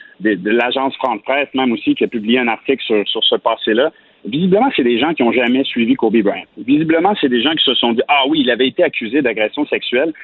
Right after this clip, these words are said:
Et si on se rappelle, en deux mille trois, bien sûr, oui, il avait été accusé par cette jeune femme, euh, du Colorado, une femme de dix-neuf ans.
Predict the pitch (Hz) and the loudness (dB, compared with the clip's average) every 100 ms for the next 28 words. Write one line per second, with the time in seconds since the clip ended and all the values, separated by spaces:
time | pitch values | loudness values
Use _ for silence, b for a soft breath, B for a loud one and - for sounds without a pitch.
0 | B - - 302 - 123 160 180 110 107 | B -6 0 0 0 -2 0 -2 0 0
1 | 98 - 139 165 - 101 110 107 196 233 | -2 0 0 0 -2 -4 -2 0 0 2
2 | 117 104 208 139 113 110 - 170 - 107 | 2 0 0 0 0 0 0 -2 -2 -4
3 | 160 117 - 104 113 104 139 139 131 101 | -2 -2 -4 -2 -2 -2 -2 0 0 -2
4 | B B 104 101 101 185 139 120 113 101 | B B -4 -2 -2 -2 -2 0 0 0
5 | 170 110 - 139 120 104 170 175 120 107 | 0 0 0 0 0 -2 -4 0 0 2
6 | 127 | -2